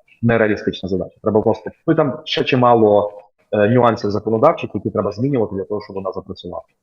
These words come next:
Зараз треба внести зміни до закону, запустити цю службу, і тоді буде дисциплінарка В Р П. Я більше вірю в те, що, е, цих, е, суддів, по кому ще не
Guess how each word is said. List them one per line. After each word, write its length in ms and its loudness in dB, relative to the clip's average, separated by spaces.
Зараз 340 4
треба 220 -2
внести 400 -10
зміни 360 -10
до 120 -14
закону, 440 0
запустити 420 -2
цю 120 -20
службу, 380 -2
і 100 -8
тоді 200 0
буде 200 0
дисциплінарка 640 -2
В 140 -4
Р 160 -4
П. 140 -8
Я 260 2
більше 400 -2
вірю 240 2
в 100 -8
те, 140 0
що, 760 0
е, 300 0
цих, 380 -4
е, 260 0
суддів, 460 -8
по 100 -6
кому 280 2
ще 240 -4
не 380 0